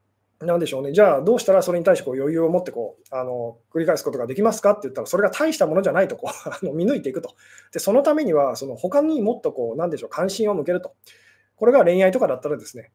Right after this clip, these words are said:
今あなたがこだわってるその人以外の人との関係性にもっと幸せを求めましょうっていうですね。その人以外の人と一緒にいる時に幸せだと感じることが増えていったら、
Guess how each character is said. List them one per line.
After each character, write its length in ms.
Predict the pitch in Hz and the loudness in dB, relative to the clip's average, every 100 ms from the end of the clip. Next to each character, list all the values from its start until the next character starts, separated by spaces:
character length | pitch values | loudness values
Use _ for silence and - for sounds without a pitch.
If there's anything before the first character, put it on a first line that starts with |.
| - | -6
今 160 | 196 | 0
あ 40 | 165 | 0
な 80 | 196 | 0
た 60 | |
が 100 | 147 | 0
こ 100 | 151 | 4
だ 100 | 196 | 6
わ 80 | 240 | 4
っ 60 | 247 | 2
て 80 | |
る 80 | 147 | -6
そ 100 | - | -2
の 60 | 208 | -2
人 240 | - 139 | -2 -6
以 100 | 185 | -4
外 200 | 320 285 | -2 0
の 100 | 185 | -2
人 200 | 135 - | -6 -6
と 80 | 180 | -6
の 80 | 143 | -6
関 260 | - 202 214 | -6 -6 -4
係 180 | 233 | -2
性 220 | 220 220 226 | -2 -4 -4
に 140 | 262 | -2
も 120 | 202 | -2
っ 100 | 226 | -2
と 140 | 139 120 | -8 -4
幸 260 | 165 208 | 4 4
せ 100 | 214 | 4
を 80 | 254 | -2
求 200 | 190 127 | -4 -4
め 80 | 165 | -2
ま 100 | 170 | -2
し 80 | 160 | -2
ょ 120 | 185 | -4
う 40 | 117 | -4
っ 40 | |
て 80 | 113 | -14
い 20 | |
う 40 | - | -20
で 40 | |
す 80 | - | -20
ね。 60 | _ _ _ _ _ - | _ _ _ _ _ -4
そ 140 | 175 | 0
の 80 | 214 | 0
人 160 | 220 | 2
以 80 | 180 | 2
外 200 | 233 220 | 2 2
の 40 | 151 | -2
人 140 | - | -6
と 80 | 170 | -6
一 60 | 123 | -6
緒 160 | 196 | -6
に 100 | 190 | -4
い 40 | 165 | -2
る 80 | 240 | -4
時 180 | 269 | -4
に 80 | 170 | -6
幸 260 | - 180 185 | -2 2 2
せ 100 | 190 | 2
だ 120 | 220 | 0
と 80 | 190 | 0
感 220 | 175 196 | -2 -2
じ 80 | 208 | 0
る 60 | |
こ 60 | 208 | -2
と 80 | 165 | -2
が 80 | 117 | -4
増 120 | 277 | -6
え 60 | |
て 100 | 233 | -6
い 60 | 123 | -10
っ 40 | |
た 120 | - 127 | -8 -8
ら、 200 | 120 | -8